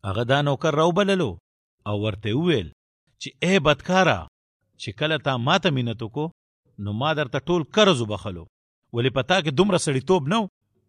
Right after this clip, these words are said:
چې په خپل ملګري نوکر دی داسې رحم کړی وې لکه چې ما په تا وکړو؟» د هغه مالک ډېر غوسه شو او دی د قیدخانې مشر ته حواله کو، تر څو چې یې ټول قرض واپس کړی نه وي.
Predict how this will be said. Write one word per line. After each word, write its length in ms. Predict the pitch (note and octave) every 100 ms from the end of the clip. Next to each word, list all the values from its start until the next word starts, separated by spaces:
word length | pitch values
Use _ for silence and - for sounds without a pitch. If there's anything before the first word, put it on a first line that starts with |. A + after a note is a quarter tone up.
| _ -
چې 80 | A#2
په 100 | B2
خپل 220 | - E3+
ملګري 400 | D3 B2+ C#3+ D#3+
نوکر 340 | C3 A#2 F#3+ F3+
دی 180 | B2+ C#3+ - _ _ _ _ -
داسې 400 | F#2 A#2 C#3 D#3+
رحم 260 | C3+ D3+ C3+
کړی 260 | E3+ F3
وې 200 | F3+ F3 G2+ - _ _ _
لکه 220 | F#2 F#2+
چې 120 | G#2+ G#2+
ما 180 | C3
په 220 | C#3+ A2+ -
تا 140 | E3+
وکړو؟» 320 | E3 A2+ F#2+ C#2+ _ _ _ _ _ _
د 80 | F#2
هغه 200 | F#2+ G2
مالک 300 | C#3 C3 D3
ډېر 240 | A#2+ C#3+ F3
غوسه 280 | A2 G#2 G2+
شو 180 | - D#2+ _ _ _ _ _ _ -
او 80 | A2+
دی 160 | A#2+ F3
د 140 | D3
قیدخانې 420 | C#3 B2 B2 B2+ D3+
مشر 300 | D3+ - B2
ته 100 | A2+
حواله 320 | G#2 G#2 G#2
کو، 180 | G2 D#3 E3 _ _ _ _ _ -
تر 120 | B2
څو 180 | - E3+
چې 120 | F3+ D#3+
یې 180 | D#3+ D#3
ټول 140 | E3+
قرض 280 | D3 F#3+ D#3+
واپس 360 | C#3+ C3+ D3+ -
کړی 220 | G#3 E3
نه 120 | G#2+
وي. 140 | E2+